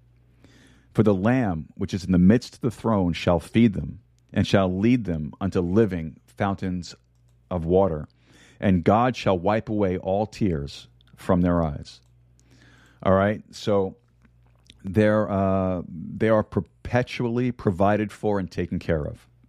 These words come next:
Now, it's interesting how verse seventeen parallels Psalm twenty-three.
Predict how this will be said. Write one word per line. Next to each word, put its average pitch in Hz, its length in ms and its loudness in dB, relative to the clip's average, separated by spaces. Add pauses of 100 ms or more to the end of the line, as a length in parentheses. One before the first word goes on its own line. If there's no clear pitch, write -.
(880)
Now, 110 140 4
it's 107 100 0
interesting 139 580 -4 (180)
how 101 500 0
verse 101 320 0
seventeen 107 800 -2 (920)
parallels 101 960 0 (880)
Psalm 98 400 0
twenty-three. 95 760 -4